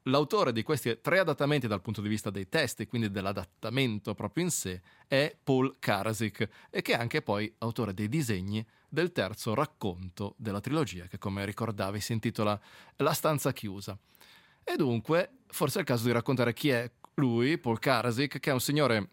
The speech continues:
oggi quasi settantenne più o meno, eh, che negli anni ottanta era uno studente a New York e frequentava la School of Visual Arts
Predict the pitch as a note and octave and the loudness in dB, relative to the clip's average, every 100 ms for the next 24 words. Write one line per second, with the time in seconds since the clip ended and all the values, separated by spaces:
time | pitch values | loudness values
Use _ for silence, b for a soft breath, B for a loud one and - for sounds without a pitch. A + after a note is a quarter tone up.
0 | - G3 G3 D#3+ - A#2 A2+ G#2+ - A2+ | -4 -2 0 0 2 2 0 -4 -2 -2
1 | A2+ G#2+ G#2+ A2 B2 - G#2 A2+ B2+ B2 | -2 -2 -4 -2 -2 0 0 2 2 0
2 | b b - A#2+ - D3+ C#3+ C3+ C#3 C3+ | b b -8 -6 0 2 2 4 4 2
3 | B2 E3 C#3 A2+ G#2+ - B2 A2 G#2 - | 2 2 2 2 0 2 2 2 0 -2
4 | - B2+ C#3+ G2+ F#2+ F#2+ G#2 D#3 A#2+ F#2+ | -2 2 2 0 -2 -4 -2 2 2 2
5 | F#2+ - C3 C3+ b b b _ - E3+ | -2 -2 -2 -2 b b b _ 0 2
6 | C3+ - B2 - D3+ A3 F#3+ A2+ A2 B2 | 2 -2 -6 -2 0 0 2 2 4 4
7 | A2 G2+ - F3 E3 B2 B2 C3+ A2+ F#2+ | 2 2 0 0 0 0 0 2 2 0
8 | G2 - | -2 -6